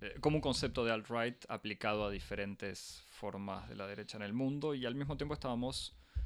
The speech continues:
o por lo menos yo estaba poco convencido, yo est-, entendía tu, tu hipótesis,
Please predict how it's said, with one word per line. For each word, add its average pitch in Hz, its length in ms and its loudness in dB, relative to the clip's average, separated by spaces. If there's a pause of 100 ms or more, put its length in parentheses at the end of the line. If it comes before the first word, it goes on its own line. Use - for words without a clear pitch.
(240)
o 104 80 -2
por 104 80 2
lo 104 60 0
menos 107 240 -2 (100)
yo - 160 -4
estaba 120 240 2
poco 110 220 0
convencido, 101 520 -2
yo - 140 0
est-, - 380 -6
entendía 127 600 4
tu, 110 680 -6
tu 117 80 -4
hipótesis, 143 800 -2